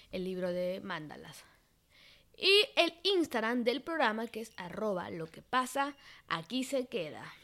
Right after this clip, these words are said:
Hoy es veintiocho de diciembre del dos mil dieciocho. Estamos a tres días que se acabe el año.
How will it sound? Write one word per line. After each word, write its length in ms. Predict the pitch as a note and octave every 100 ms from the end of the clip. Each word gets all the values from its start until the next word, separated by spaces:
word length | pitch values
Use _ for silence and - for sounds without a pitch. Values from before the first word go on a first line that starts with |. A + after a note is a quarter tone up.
| - - -
Hoy 200 | F4 G#4+ G#4+ -
es 200 | D#4+ D#4+ C4
veintiocho 720 | C#4+ A3+ G#3 A#3+ D#4 D#4 F4+
de 140 | C4+
diciembre 800 | A#3+ G#3+ - E4 E4+ G3+ G3+ C4+ - - - -
del 300 | A3+ A3+ G#3
dos 240 | F#3+ G3
mil 240 | B3+ D4+
dieciocho. 480 | D4 C#4+ A3+ G#3 F#3+
Estamos 400 | F3+ A#3 A3+ A3+
a 80 | D3+
tres 360 | - F4+ F4 D4
días 300 | C#4 B3 A#3+
que 100 | G#3+
se 120 | E3
acabe 440 | E3 G#3 B3 C4 - - - -
el 240 | D4 E4+
año. 340 | D4 A3+ G3